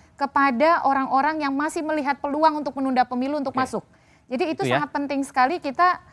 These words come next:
Speaker 1: karena ini kan betul-betul harapan kita dua ribu dua puluh empat di tengah tadi ya proses, eh, tidak ada, eh, petahana, lalu kita akan bukan hanya pemilu tapi juga pilkada.
Speaker 2: Hmm.
Speaker 1: Jadi jangan kemudian juga memberi ruang ketidakpastian itu terjadi.
Speaker 2: Oke.
Speaker 1: Jadi titik betul
Speaker 2: Baik.
Speaker 1: soal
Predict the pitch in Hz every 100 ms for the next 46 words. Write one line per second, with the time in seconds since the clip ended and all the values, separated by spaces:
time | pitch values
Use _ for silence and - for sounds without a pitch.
0 | _ - 330 330 349 381 381 359 - 269
1 | 302 294 381 320 277 277 285 277 269 349
2 | 262 269 262 240 226 220 294 320 240 226
3 | 226 285 320 _ _ - 277 311 233 208
4 | - 233 254 277 - - 233 254 233 214
5 | 220 226 214 - 214 220 214 202 254 359
6 | 285 262 262 - _ - 254 262 254 254
7 | 233 262 262 254 262 254 262 254 285 381
8 | 370 330 330 349 320 311 320 311 320 240
9 | 180 165 - 160 143 - 349 285 285 285
10 | 339 320 262 285 240 311 320 254 277 269
11 | 262 254 247 240 208 247 311 277 240 196
12 | 226 220 226 214 214 262 208 202 180 175
13 | - 143 151 147 226 311 294 285 269 247
14 | - 311 320 - 262 254